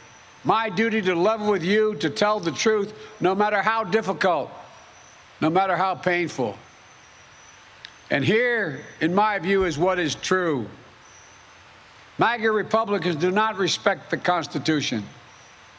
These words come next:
They do not believe in the rule of law. They do not recognize the will of the people. They refuse to accept the results of a free election.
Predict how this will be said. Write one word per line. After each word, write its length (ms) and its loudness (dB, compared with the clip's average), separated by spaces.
They 80 2
do 140 0
not 260 0
believe 360 2
in 80 0
the 80 0
rule 240 2
of 80 -2
law. 240 2
They 120 0
do 140 0
not 280 0
recognize 600 0
the 100 0
will 400 2
of 100 -2
the 80 0
people. 580 -2
They 80 2
refuse 440 2
to 160 2
accept 480 0
the 80 2
results 440 2
of 80 0
a 80 -2
free 220 2
election. 560 0